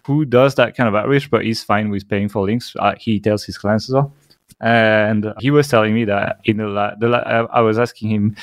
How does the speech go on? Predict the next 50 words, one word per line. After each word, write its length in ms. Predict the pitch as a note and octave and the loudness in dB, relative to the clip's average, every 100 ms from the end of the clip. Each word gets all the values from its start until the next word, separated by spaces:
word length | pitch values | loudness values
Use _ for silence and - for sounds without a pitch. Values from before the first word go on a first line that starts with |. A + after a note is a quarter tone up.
| - | -10
he 80 | - | 0
was 80 | C#3+ | 2
asking 240 | E3 E3+ | 2 0
me 40 | D#3+ | 0
for 160 | C3+ | 2
testimonials. 720 | A#2 A#2+ - A#2+ A#2+ G#2 G2+ | 2 0 -2 -2 0 0 -2
I 60 | A2 F#2 | -2 0
asked 180 | A#2 - | 0 0
him 100 | G#2+ | -2
to 100 | G2+ | -2
send 260 | G#2+ G#2 G2+ | -2 0 2
me 180 | G#2 G2 | 2 2
a 120 | G#2+ | 2
list 300 | G#2+ A#2 - | 2 0 0
of 280 | G#2+ G2+ C#3+ | 0 0 0
the 80 | G#2+ | 0
last 320 | G#2 A2 - | 0 -2 -4
hundred 420 | - C3+ A2+ G2+ | -4 -2 -2 -2
links 420 | F#2+ G2+ A2 - - - - _ | 0 -2 -2 -12 -20 -20 -20 _
that 140 | - | -4
he 140 | F#2+ G#2 | -2 0
built 380 | G2 B2 D3+ - | 2 2 0 -4
without 280 | G#2 G2+ | -2 -2
filtering 400 | - G#2 G#2+ G2+ | -2 -4 0 0
anything. 320 | F#2+ F#2+ B2+ D3+ - - | -2 0 2 0 -2 -4
And 920 | B2+ A#2 A2 A2 G#2+ G#2+ G#2 G#2 G2+ - - | 0 2 2 2 0 -2 -2 -4 -6 -6 -2
it, 160 | B2+ | 0
he 220 | A2+ A#2 | 0 -2
sent 220 | A2+ B2 C3+ | -2 -2 -2
it 80 | |
to 80 | C#3 | -2
me, 180 | F3 F#3 | -2 0
and 180 | A2+ A2+ | 0 0
actually 640 | A2 A#2 - G#2+ G#2+ G#2+ - - - - - | 0 -2 -2 2 2 0 -4 -14 -20 -20 -6
eighty-five 440 | B2 C3 - A2 | -4 -2 0 -2
percent 280 | - A2 G#2 | -2 -4 -4
of 120 | G#2 | -2
links 280 | G2+ G#2 - | 0 -2 0
were 160 | G2+ F#2 | 0 0
paid, 300 | G2+ G2 F#2+ | -2 -4 -6
actually. 380 | G2+ - F#2+ - | -10 -4 -4 -4
So 300 | - F#2+ F2+ | -12 -14 -6
that 200 | G#2+ G2 | -4 -2
gives 180 | G#2 G#2 | -2 0
you 60 | |
an 80 | G2+ | 0
idea 280 | F#2+ F#2+ G#2 | 0 -2 -2
of 80 | G2 | 0
the 120 | F#2+ | -2
ratio 540 | - G2+ - - - | -2 -6 -8 -8 -8